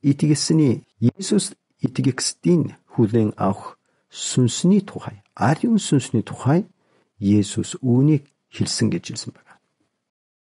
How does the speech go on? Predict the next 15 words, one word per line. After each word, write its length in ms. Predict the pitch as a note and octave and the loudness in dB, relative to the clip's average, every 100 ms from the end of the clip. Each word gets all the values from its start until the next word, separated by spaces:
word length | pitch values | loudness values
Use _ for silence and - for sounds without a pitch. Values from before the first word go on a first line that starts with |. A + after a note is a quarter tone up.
| _ _ _ _ _ _ _ _ _ _ | _ _ _ _ _ _ _ _ _ _
Ариун 360 | - G2 A#2 A2 | -4 -2 0 -2
сүнс 280 | - A2 - | -2 -2 0
гэж 240 | G2 G2+ | -2 0
юу 160 | F#2+ F2 | 0 0
юм 160 | F2 | -4
бэ? 80 | D2+ _ _ _ _ _ | -10 _ _ _ _ _
Ариун 400 | F#2+ B2 C#3+ C#3+ | 0 4 4 4
сүнс 240 | C#3 B2 | 0 0
гэж 320 | B2+ A2+ - - | 0 -2 -6 -10
хин 280 | - F3 | -2 2
юм 80 | A2 - | 2 -2
бэ? 80 | - _ _ _ _ _ _ - | -12 _ _ _ _ _ _ -4
Эмин 400 | A2 A2 B2+ F#2 - _ _ _ - | 0 2 2 0 -6 _ _ _ -6
ундраг. 480 | F#2+ F2+ D#2 - - _ _ _ _ _ _ - | -4 -2 -4 -10 -20 _ _ _ _ _ _ 0
Эмин 400 | C3+ C#3 E3 F2+ | 4 4 4 0